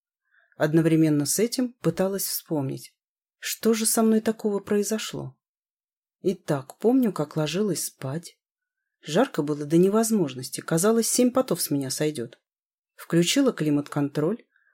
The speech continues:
плотно закрыла окна и почувствовала долгожданную прохладу,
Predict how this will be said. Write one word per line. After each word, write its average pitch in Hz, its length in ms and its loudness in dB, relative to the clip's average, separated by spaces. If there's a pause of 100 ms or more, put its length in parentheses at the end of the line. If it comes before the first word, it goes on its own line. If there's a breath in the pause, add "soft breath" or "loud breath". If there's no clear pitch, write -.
плотно 190 320 2
закрыла 147 420 -2
окна 190 340 2
и 147 80 4
почувствовала 190 800 -2
долгожданную 143 800 -2
прохладу, 131 640 -8